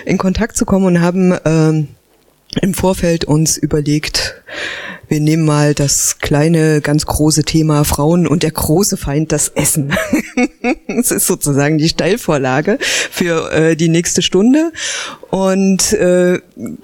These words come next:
wer gestern die Appetithäppchen gehört hat, da gab es ja schon mal einen kleinen Intro zu dem Thema, äh, das Patriarchat ist unverdaulich, beziehungsweise Politiken des Essens. Und das ist zumindest so meine Grundthese, mit der ich heute einsteigen möchte.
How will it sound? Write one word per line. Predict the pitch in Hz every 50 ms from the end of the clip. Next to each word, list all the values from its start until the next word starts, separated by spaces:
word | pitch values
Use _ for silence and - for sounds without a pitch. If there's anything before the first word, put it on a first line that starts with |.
| - - _ _ _ _ - -
wer | 165 165 185 185 180 180 180 175 175 175 175
gestern | 170 190 190 - - 220 202 202
die | 180 190 185 -
Appetithäppchen | - - 175 - - 233 - - 233 220 - - - - - - 208 220 - - - 254 226 226 226 220 - 175
gehört | 175 196 175 185 202 226 254 277 - -
hat, | 226 226 233 233 - -
da | 214 196 185
gab | 175 - 185 196
es | 214 196 -
ja | 196 180
schon | - 202 190
mal | 185
einen | 180 185 180
kleinen | - - 175 175 180 185
Intro | - - 220 240 - - 208 202 196 196
zu | 196 - - - 214 226
dem | 220 233 220 214 214 202
Thema, | - - 208 208 208 202 196 196 190 196 202 202 - - - - - - - - - - - - - -
äh, | 165 175 175 175
das | - 175 -
Patriarchat | - - 190 - - 190 180 175 - 185 170 175 175 -
ist | - 170 - - - - -
unverdaulich, | 185 208 220 - 185 170 156 156 151 170 202 240 262 269 302 - - - - - 269 - - - - - -
beziehungsweise | 208 - - - 220 208 208 202 196 - 180 170 180 180 170
Politiken | - 208 196 175 175 - - 226 - 214 190
des | 180 180 - -
Essens. | - - 202 - - 294 294 294 - - -
Und | - - - 175 185 190 196 202 190 -
das | 185 - -
ist | - - - - - - -
zumindest | 202 190 196 196 185 185 - -
so | - 180
meine | 175 170 170 185 233 269
Grundthese, | - - - 220 233 277 - - 240 226 233 226 220
mit | 214 202 202
der | 190 190
ich | 196 -
heute | 196 185 185 - -
einsteigen | 147 180 233 - - - 147 143 147 156 156
möchte. | 151 147 170 175 - - 208 214 233